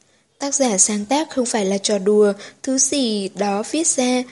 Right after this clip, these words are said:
không phải để cho có, hơn nữa cũng không để phóng đại ảo tưởng. Chung quy,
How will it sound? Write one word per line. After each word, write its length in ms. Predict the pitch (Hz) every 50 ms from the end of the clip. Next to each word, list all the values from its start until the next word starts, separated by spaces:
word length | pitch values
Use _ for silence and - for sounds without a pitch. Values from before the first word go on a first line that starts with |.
| - _
không 180 | - - 247 240
phải 240 | - - 226 190
để 160 | - 196 190 175
cho 200 | - - 214 214
có, 420 | 214 - 208 202 202 214 269 339 - - - - - - _
hơn 240 | - 262 247 247 247
nữa 240 | 254 - 285 311 320 -
cũng 160 | - 247 262
không 260 | - - 285 247 226
để 140 | 220 214 190 190
phóng 240 | - 220 196 202
đại 100 | 240 262
ảo 180 | 254 - 208 180 - -
tưởng. 280 | 214 214 202 190 175 196 - - - - _ _ _ _
Chung 240 | - - 240 233 226 -
quy, 340 | - 247 240 240 240 233